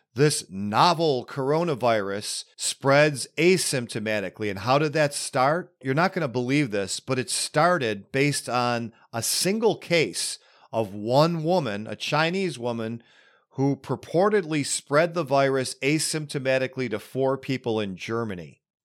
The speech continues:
And based on this single case of one person, Saint Anthony Fauci said, "That case lays the question to rest." Now, the only problem was that no one had actually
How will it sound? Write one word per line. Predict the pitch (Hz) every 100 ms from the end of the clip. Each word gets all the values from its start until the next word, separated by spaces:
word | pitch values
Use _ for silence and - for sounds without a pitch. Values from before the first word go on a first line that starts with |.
| _ -
And | 135 123 -
based | 156 202 - 170
on | 151 143
this | 127 -
single | - - 208 220 190
case | - 220 202 87 -
of | 117 110
one | 143 202 254
person, | - - 294 277 - - -
Saint | - 156 175
Anthony | 165 165 160 160 151
Fauci | - 170 185 175 123 113
said, | - 123 123 113 -
"That | - 147 165 -
case | - 143 143 -
lays | - 104 120 151 160 139
the | 135
question | - - 131 - - 120 113
to | -
rest." | 104 101 98 73 - - - _ _ _ _ _
Now, | 127 135 131 - _
the | 131
only | 160 214 185
problem | - 156 175 131 110 101
was | 107 104 107
that | 127 120 117
no | 123 175
one | 190 180
had | 139 135
actually | 123 135 - 139 123